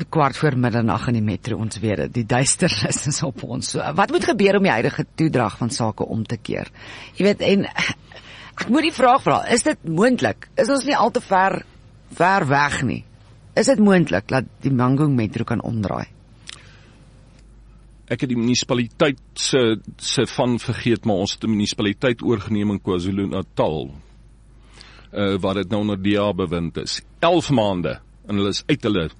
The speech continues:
Speaker 2: finansiële probleme uit. Dis wat gedoen kan word. Weer eens leierskap en kry jou strukture reg. Eerste ding hier, en nou sien ek dit word nou gesê, maar ons wag al vir ewig dit.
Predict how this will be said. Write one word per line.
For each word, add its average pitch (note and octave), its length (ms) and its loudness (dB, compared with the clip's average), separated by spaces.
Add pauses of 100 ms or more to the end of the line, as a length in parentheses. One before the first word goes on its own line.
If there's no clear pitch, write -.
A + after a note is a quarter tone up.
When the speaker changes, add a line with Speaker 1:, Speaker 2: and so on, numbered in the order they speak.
Speaker 2:
finansiële F2+ 720 -4
probleme D2 520 -8
uit. - 240 -18 (180)
Dis C3+ 220 0
wat - 160 -2
gedoen A#2+ 520 -4
kan G#2+ 400 -4
word. - 400 -18 (800)
Weer C#3+ 220 4
eens C3 320 0
leierskap A#2 720 -2 (420)
en F#2+ 100 -10
kry B2+ 180 -2
jou A2+ 100 0
strukture G#2 680 -4
reg. - 300 -12 (580)
Eerste A3+ 360 -2
ding D#3 220 0
hier, A2+ 280 -2
en C3 140 -4
nou F2+ 180 -6
sien E3+ 200 -4
ek E3 100 -6
dit C#3 120 -2
word A#2 220 0
nou G#2+ 200 0
gesê, E3 320 -2
maar E3+ 140 -4
ons C#3+ 140 -2
wag C#3+ 220 2
al E3 120 0
vir - 180 -8
ewig C#3 320 -4
dit. G2+ 180 -2